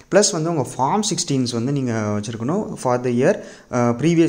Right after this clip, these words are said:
year and வந்து எந்த இயர்ல உங்களுக்கு arrear or advance salary ரிசீவ் ஆயிருக்கோ அந்த ஃபார்ம் சிக்ஸ்டீன்ஸ் வச்சிருக்கணும். So, வந்து என்ன பர்பஸ்க்காண்டி நீங்க ரிலீஃப் கிளைம் பண்ணிட்டீங்க,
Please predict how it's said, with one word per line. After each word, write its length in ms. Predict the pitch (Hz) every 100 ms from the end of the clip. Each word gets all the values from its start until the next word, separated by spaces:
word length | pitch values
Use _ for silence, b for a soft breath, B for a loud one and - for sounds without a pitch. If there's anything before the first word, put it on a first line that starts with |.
| 147
year 140 | 180
and 300 | 202 147 156
வந்து 580 | 160 147 165 311 - 131
எந்த 240 | 127 165
இயர்ல 180 | 170 156
உங்களுக்கு 300 | 160 160 147
arrear 260 | 110 135 147
or 180 | 143 135
advance 360 | 113 110 135 131
salary 240 | 123 117
ரிசீவ் 220 | 110 117 107
ஆயிருக்கோ 240 | 107 175
அந்த 580 | 143 120 120 110 107 - -
ஃபார்ம் 160 | 120 110
சிக்ஸ்டீன்ஸ் 460 | 104 - 110 104 90
வச்சிருக்கணும். 380 | 101 95 131 127 B B B B B -
So, 280 | - 156
வந்து 260 | 147 151 160
என்ன 260 | 127 170 185
பர்பஸ்க்காண்டி 560 | 165 147 143 139 143
நீங்க 180 | 151 131
ரிலீஃப் 320 | 117 131 131
கிளைம் 240 | 127 117 117
பண்ணிட்டீங்க, 240 | 113 139